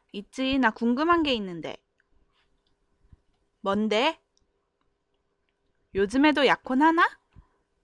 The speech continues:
약혼? 요즘엔 잘 안 하지 않아? 하기야, 따로 격식 차려서 하진 않는 것 같지? 응, 그냥 바로 결혼하는 경우가 많은 것 같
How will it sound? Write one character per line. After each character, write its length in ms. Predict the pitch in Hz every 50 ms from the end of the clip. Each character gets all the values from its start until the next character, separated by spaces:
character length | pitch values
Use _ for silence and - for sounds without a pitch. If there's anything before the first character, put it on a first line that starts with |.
| _ _ _ _ - - _ _ - _ _ _ _ _ _ _ _ -
약 140 | 165 180 - _
혼? 160 | - 349 403 508 - _ _ _ _ - - - - _ _ _ _ 208
요 80 | 202
즘 240 | 208 202 269 320 359
엔 80 | 349 330
잘 160 | - 269 226
안 160 | 160 160 170
하 80 | 208 254
지 80 | -
않 160 | 254 180 151 170 269
아? 80 | 381 - - _ _ _ _ _ _ _ _ _ _ _ _ _ _ _ _ _ _ _ _ _ _ _ _ _ _ _ _ _ _ _ _ _ _ _ _ _ _ _ _
하 160 | _ - 320
기 160 | 330 - 349 330
야, 220 | 262 226 226 233
따 160 | - - 302 330
로 80 | 320
격 240 | - - 220 - -
식 80 | - 269
차 160 | - - 320
려 160 | 320 311 311
서 80 | 311 294
하 80 | 311
진 160 | 302 339 302
않 160 | 214 175 175 180
는 80 | 208
것 160 | 240 233 208
같 80 | - - - -
지? 80 | 302 392 - _ _ _ _ _ _ _ _ _ _ _ _ _ _ _ _ _ _ _ _ _ _ _ _ _ _ _ _ _ _ _ _ _
응, 400 | - 233 247 233 196 160 - - _ _ _ _ _ _ _ _ _
그 140 | - - 254
냥 160 | 311 359 349
바 160 | - 240 226
로 80 | 262 285
결 240 | - 240 220 240
혼 80 | 269 311
하 80 | 330 330
는 160 | 339 330 320
경 160 | 311 302 294
우 0 |
가 160 | 285 254 208
많 160 | 185 175 185
은 160 | 226 262 269 247
것 80 | 208
같 160 | 165 156 -